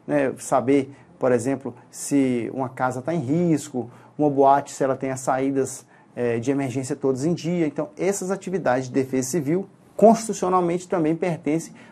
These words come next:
aos corpos de bombeiros militares. Tem muita gente que esquece que está na Constituição e acaba perdendo a questão de graça sobre o artigo cento e quarenta e quatro, parágrafo quinto. Beleza? Então, vamos lá no quinto A. Esse aqui eu coloquei até de vermelho pra você.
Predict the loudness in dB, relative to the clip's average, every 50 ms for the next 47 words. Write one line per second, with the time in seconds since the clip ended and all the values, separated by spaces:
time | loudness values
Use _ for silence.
0 | -12 -2 -2 -2 -2 -2 -2 4 4 4 4 4 -6 -8 -6 -4 -4 -2 -2 0
1 | 0 0 0 0 -2 -6 -8 -16 -20 -20 -16 -6 0 2 2 2 2 0 -2 0
2 | 2 2 2 2 0 -4 -6 -4 -2 -2 -2 -2 -2 -2 -2 -4 -4 -12 -14 -14
3 | -14 -4 2 4 6 6 4 2 0 -6 -8 -8 -4 -4 -4 -4 -4 -6 -6 -6
4 | -6 -8 -8 -4 -4 -4 -4 -4 -6 -12 -20 -20 -20 -6 -4 -4 0 2 2 2
5 | 2 2 0 -2 0 0 -2 -2 -2 -4 -6 -6 -4 -4 -4 -2 0 4 4 4
6 | 4 4 0 -6 -12 -14 -20 -20 -20 -20 -14 -2 0 2 4 4 4 2 2 0
7 | -12 -12 -10 -10 -6 -6 -6 -4 -4 -6 -2 2 2 2 2 0 -2 2 2 2
8 | 2 2 -4 -16 -20 -20 -4 2 4 6 6 4 4 -2 -14 -18 -20 -20 -20 -20
9 | -20 _ 8 10 10 10 8 0 -10 -16 -18 -20 -20 -20 -20 -20 -20 -20 -20 -20
10 | -8 0 2 4 6 6 6 6 4 0 -12 -16 -18 -10 -8 -2 0 0 2 2
11 | 2 0 0 -2 -10 -20 -20 -20 -20 -14 -2 6 8 8 8 8 4 -4 -18 -20
12 | -20 -20 -20 _ 8 10 10 10 10 4 -2 -2 -2 -4 4 6 8 8 6 4
13 | -2 -14 _ _ _ 2 2 2 2 2 0 2 2 4 2 2 0 -2 -2 -2
14 | -4 -4 0 0 0 2 2 2 0 0 0 -2 0 0 -2 -4 -6 -10 -12